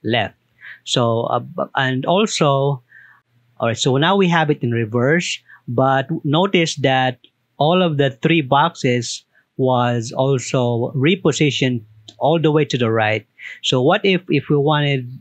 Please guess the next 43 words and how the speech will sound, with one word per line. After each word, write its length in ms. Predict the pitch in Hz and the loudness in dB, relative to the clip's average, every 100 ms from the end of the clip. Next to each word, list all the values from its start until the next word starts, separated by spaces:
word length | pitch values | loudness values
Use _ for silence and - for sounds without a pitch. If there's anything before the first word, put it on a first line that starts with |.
| _ _ | _ _
these 680 | 131 135 202 196 - - - | -4 0 0 0 -6 -8 -6
boxes 500 | 127 135 156 143 120 - | 0 0 0 -4 -4 -4
to 100 | 123 | -2
be 140 | 123 | 0
reversed 580 | 117 113 139 170 175 - | 0 0 0 0 -2 -4
in 180 | - 117 | -6 -4
arrangement, 680 | 110 113 117 117 139 151 175 _ _ - - | -2 -2 -4 -4 -4 -4 -6 _ _ -20 -8
but 240 | 127 127 135 | -2 -2 0
we 100 | 131 | 0
wanted 400 | 135 135 127 123 | 0 0 -2 -2
all 160 | 131 | -2
of 100 | 131 | 0
the 100 | 120 | -2
three 180 | 113 131 | -2 -2
of 120 | 120 | -2
them 180 | 117 113 110 | -2 -4 -4
to 120 | 127 | -6
stay, 600 | - 139 131 123 127 127 _ - _ - | -4 0 0 0 -2 -8 _ -20 _ -6
uh, 400 | - 107 110 113 | -2 0 0 -2
at 80 | |
the 80 | 110 | -2
left? 320 | 107 95 98 _ _ - _ _ _ _ _ | -4 -4 -6 _ _ -20 _ _ _ _ _
We're 160 | 143 165 | 0 2
going 300 | 165 160 143 | 2 2 0
to 60 | 120 | 0
do 200 | 131 131 | 0 0
that 160 | 123 | 0
in 100 | 117 | -2
our 200 | 117 110 | -2 -2
next 280 | 110 110 - | -2 -6 -4
video. 480 | 131 135 120 117 117 - - | -4 0 -2 -2 -6 -14 -8
Uh, 120 | 120 120 | -4 -2
but 200 | 147 - | -2 -2
first, 240 | 196 180 | -2 0
before 320 | - - 165 135 | -2 0 0 2
that, 380 | 123 117 139 _ _ - - | 2 0 -2 _ _ -20 -4
uh, 380 | 127 127 123 123 | 0 2 2 2
we 200 | 127 175 | 2 0
can 360 | - 165 147 143 | 0 0 2 0
set 320 | - 196 180 | 0 -2 0
this 200 | 139 131 | -2 -2
to 140 | - 123 | -4 -4
column. 720 | - 165 147 117 117 139 | 0 0 2 0 -2 -6